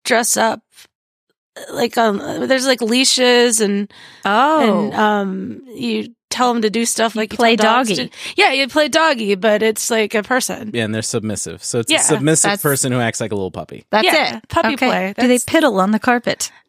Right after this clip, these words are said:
Speaker 1: I bet some of them do.
Speaker 2: <laughs>
Speaker 1: I don't know. I wouldn't put it past 'em.
Speaker 3: Twenty-four seven.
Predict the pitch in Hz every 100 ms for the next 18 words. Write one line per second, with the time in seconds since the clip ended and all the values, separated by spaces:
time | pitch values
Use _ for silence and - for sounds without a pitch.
0 | - - - 240 233 247 254 - 226 226
1 | 226 247 311 320 302 285 - 339 - 311
2 | 330 - 208 247 277 285 294 247 233 233
3 | 254 240 277 233 269 269 320 240 226 -
4 | 175 175 170 170 - 110 90